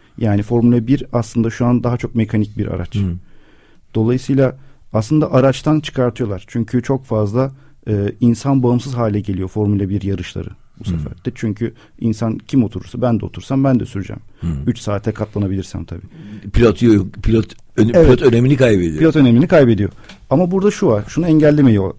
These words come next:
Speaker 1: engellemediler. E, Formula bir aracını tasarlarken
Speaker 2: Hı.
Speaker 1: yapay zekayı kullanabilirsin. Teknolojiyi sonuna kadar kullan tabii ki.
Speaker 2: Hı.
Speaker 1: Yani, e, ikisi arasında böyle bir fark var. Yani insan faktörünü yakalamak istiyorsak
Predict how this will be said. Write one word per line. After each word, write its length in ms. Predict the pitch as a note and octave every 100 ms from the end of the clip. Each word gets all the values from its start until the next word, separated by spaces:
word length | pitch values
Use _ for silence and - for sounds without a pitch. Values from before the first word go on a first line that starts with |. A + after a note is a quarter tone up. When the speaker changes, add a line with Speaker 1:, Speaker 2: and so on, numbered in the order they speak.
| -
Speaker 1:
engellemediler. 840 | B2 A#2+ A#2+ A2+ G2+ F2 - - _ -
E, 60 | G2 G2 G2 F#2+ - -
Formula 400 | B2 B2+ C#3 C#3
bir 240 | F3+ -
aracını 420 | C3 A#2+ A#2+ A2+ G#2 - -
tasarlarken 720 | A2+ G#2 B2 B2 F3 - C#3+ G3 - - - - - - -
Speaker 2:
Hı. 40 |
Speaker 1:
yapay 320 | A2 F2+ D#3 C3+
zekayı 360 | A2+ - C3+
kullanabilirsin. 600 | D3+ C#3 B2+ A#2+ A2 -
Teknolojiyi 520 | F2+ A#2 A#2 A#2+ B2+
sonuna 300 | C#3 D3+ E3+
kadar 280 | E3+ G2+ F#2
kullan 240 | - F#2 F2+
tabii 220 | - -
ki. 120 | - - -
Speaker 2:
Hı. 140 | F2 C2+ - - _ _ A2+
Speaker 1:
Yani, 320 | G#2+ F#2+ - - - - _ -
e, 320 | G2 F#2+ C2 - _ -
ikisi 300 | C#3+ G3+ F#3
arasında 380 | C#3+ C3+ C#3+ C3
böyle 140 | B2
bir 40 | A2+
fark 260 | A2+ G#2
var. 80 | G2
Yani 140 | A#2
insan 280 | C3 C3 F3+
faktörünü 420 | F3+ E3 - C#3+
yakalamak 420 | C3+ C3 C3+ C#3 C3+
istiyorsak 520 | - F3 - F3+